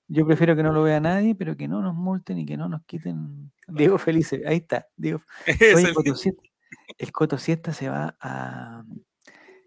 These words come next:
Speaker 1: en la cuarta región se están preparando para el clásico ya, entre La Serena y, y Coquimbo. El Chupete
Speaker 2: Así
Speaker 1: Suazo a
Speaker 2: es.
Speaker 1: un lado y están para el otro lado. Va a estar buenísimo,
Speaker 2: Va a
Speaker 1: así.
Speaker 2: estar bueno eso. Podríamos ir a
Speaker 1: Ojalá
Speaker 2: otro el tiempo libre, Javier, así que no.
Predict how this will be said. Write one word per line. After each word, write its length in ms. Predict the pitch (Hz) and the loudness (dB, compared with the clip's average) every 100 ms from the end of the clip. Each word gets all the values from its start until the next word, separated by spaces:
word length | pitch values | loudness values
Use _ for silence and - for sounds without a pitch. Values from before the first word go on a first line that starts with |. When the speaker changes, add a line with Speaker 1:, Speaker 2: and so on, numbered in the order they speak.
| - - - - - - _ _ - | -20 -20 -20 -16 -18 -18 _ _ -8
Speaker 1:
en 500 | 123 120 120 117 - _ | -6 -6 -10 -14 -18 _
la 160 | 131 117 | -4 -2
cuarta 320 | 135 139 170 | 0 0 0
región 440 | 147 143 160 190 226 _ | -2 -6 -6 -6 -8 _
se 140 | - - | -16 -14
están 220 | - 139 | -10 -8
preparando 420 | 139 127 147 160 | -8 -6 -6 -6
para 120 | 131 | -8
el 20 | - | -6
clásico 340 | 190 - 131 | -6 -6 -12
ya, 160 | 117 113 - _ - | -14 -18 -20 _ -16
entre 200 | 123 131 | -10 -8
La 100 | 127 | -8
Serena 540 | 131 135 156 170 165 | -6 -4 -4 -4 -4
y, 880 | 151 147 147 139 131 127 127 123 - _ _ _ - | -6 -8 -8 -10 -12 -14 -16 -20 -20 _ _ _ -14
y 80 | 127 | -12
Coquimbo. 500 | 123 160 202 - - _ _ _ _ _ - | -4 -2 0 -2 -12 _ _ _ _ _ -20
El 80 | |
Chupete 300 | - - 147 113 | -10 -2 -2 0
Speaker 2:
Así 80 | |
Speaker 1:
Suazo 200 | 147 160 | -2 -2
a 40 | 165 | -2
Speaker 2:
es. 40 | |
Speaker 1:
un 80 | 156 | 0
lado 340 | 170 185 214 262 | 2 2 -2 -4
y 100 | 139 | -12
están 280 | - 147 | -10 -10
para 200 | 135 147 | -10 -10
el 60 | 151 | -10
otro 100 | 151 | -12
lado. 120 | 165 - | -12 -12
Va 40 | |
a 40 | |
estar 180 | - - | -10 -12
buenísimo, 520 | 107 127 160 180 120 107 | -12 -12 -10 -10 -10 -4
Speaker 2:
Va 60 | |
a 20 | 101 | -2
Speaker 1:
así. 80 | |
Speaker 2:
estar 140 | - 101 | 2 0
bueno 260 | - - | 0 -4
eso. 140 | - - - - - | -12 -14 -16 -14 2
Podríamos 320 | 131 151 165 | 6 6 6
ir 60 | 190 | 4
a 40 | |
Speaker 1:
Ojalá 160 | 180 180 | 4 2
Speaker 2:
otro 120 | 175 | 0
el 60 | 175 | -2
tiempo 220 | 185 170 | -2 0
libre, 200 | 165 185 | 2 2
Javier, 200 | 185 175 | 4 2
así 140 | 165 151 | 0 -4
que 60 | |
no. 220 | 143 143 | -8 -12